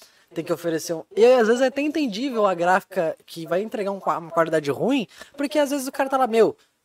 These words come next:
porra, tá uma merda isso aqui, essa merda, essa impressora já não funciona direito", tá ligado? E o cara já tá reclamando. Mas o dono da empresa não tá nem aí, mano. O dono da empresa só vai trocar aquilo lá no que vem só.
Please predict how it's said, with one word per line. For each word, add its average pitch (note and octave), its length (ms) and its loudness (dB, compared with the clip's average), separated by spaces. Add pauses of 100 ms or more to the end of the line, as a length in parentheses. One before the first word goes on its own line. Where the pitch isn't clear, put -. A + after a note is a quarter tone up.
(100)
porra, F3 220 2
tá - 180 -6
uma G3+ 140 -2
merda F3 400 4
isso D3 120 -6
aqui, D#3+ 100 -4
essa D#3 180 -4
merda, E3 340 -4
essa E3+ 140 -8
impressora D#3+ 400 -4
já E3+ 100 -2
não E3+ 80 -6
funciona F3 360 0
direito", G3+ 500 8 (280)
tá D3+ 80 -14
ligado? F#3 220 0
E - 40 -4
o - 20 -12
cara G3 140 0
já F#3 80 -8
tá F#3 120 -2
reclamando. G#3 680 0 (300)
Mas C#4+ 160 -4
o C4+ 60 -2
dono C#4 220 0
da B3+ 80 -2
empresa C4 400 0
não C4+ 140 -4
tá D4 240 -6
nem D4 220 -4
aí, D4 760 -2
mano. E3+ 380 -2
O D#3 40 -10
dono A#3+ 200 -6
da B3+ 80 -6
empresa B3+ 260 -4
só C4 160 -6
vai C4+ 120 -6
trocar C4 240 -14
aquilo B3 180 -6
lá B3 100 0
no B3+ 100 -6
que - 180 -12
vem F3+ 360 0
só. - 320 -4